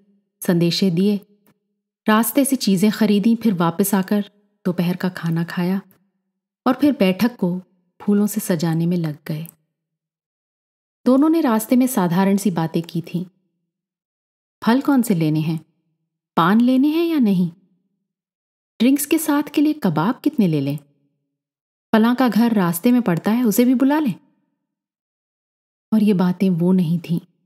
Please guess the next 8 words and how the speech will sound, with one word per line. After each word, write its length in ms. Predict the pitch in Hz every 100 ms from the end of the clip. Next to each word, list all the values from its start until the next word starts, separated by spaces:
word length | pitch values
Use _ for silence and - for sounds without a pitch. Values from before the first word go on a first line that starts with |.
| _ _ _ _ _ _ _ _ _
जो 80 | 185
सात 500 | 180 190 180 190 -
बरस 300 | 175 180 - 175
बाद 300 | 165 170 175
मिलने 260 | 165 160
वाले 220 | 151 156
करते 320 | 156 160 - 165
हैं। 220 | 165